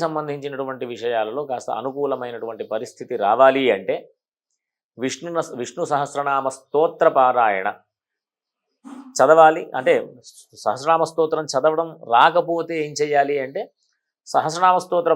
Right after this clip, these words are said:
పారాయణ జరుగుతూ ఉండగా విన్నా, లేదా ఇప్పుడు YouTube-లో అనేక రకాలైనటువంటి స్తోత్రాలు మనకు వస్తున్నాయి కాబట్టి, ఆ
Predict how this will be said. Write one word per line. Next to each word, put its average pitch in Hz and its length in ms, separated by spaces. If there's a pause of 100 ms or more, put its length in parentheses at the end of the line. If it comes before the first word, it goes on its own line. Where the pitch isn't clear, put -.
పారాయణ 156 420 (120)
జరుగుతూ 147 300 (100)
ఉండగా 143 300 (120)
విన్నా, 113 300 (500)
లేదా 131 380 (580)
ఇప్పుడు 151 240
YouTube-లో 156 460
అనేక 143 220 (100)
రకాలైనటువంటి 143 800 (500)
స్తోత్రాలు 131 500 (420)
మనకు 113 260 (600)
వస్తున్నాయి 135 440 (640)
కాబట్టి, 147 360 (580)
ఆ 123 80